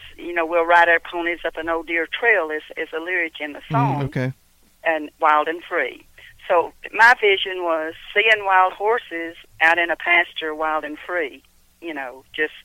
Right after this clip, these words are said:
Speaker 1: not a pasture, but, you know, like in the out west where they run wild and
Speaker 2: Right.
Speaker 1: free. That's,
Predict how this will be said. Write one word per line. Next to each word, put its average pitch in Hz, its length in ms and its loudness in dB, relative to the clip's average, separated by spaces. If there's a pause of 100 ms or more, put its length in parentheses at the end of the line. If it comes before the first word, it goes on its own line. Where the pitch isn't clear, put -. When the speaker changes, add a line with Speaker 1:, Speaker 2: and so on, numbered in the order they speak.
(240)
Speaker 1:
not 185 180 4
a 175 60 4
pasture, 175 420 4
but, 160 240 -2
you 180 60 -6
know, 160 140 0
like 156 260 0
in 160 120 -4
the 151 120 -4 (320)
out 170 200 -4
west 170 300 -2 (100)
where 175 100 -2
they 165 200 0
run 165 360 -2
wild 160 240 0
and 160 140 -2
Speaker 2:
Right. 113 60 -2
Speaker 1:
free. 175 160 -2
That's, 202 220 6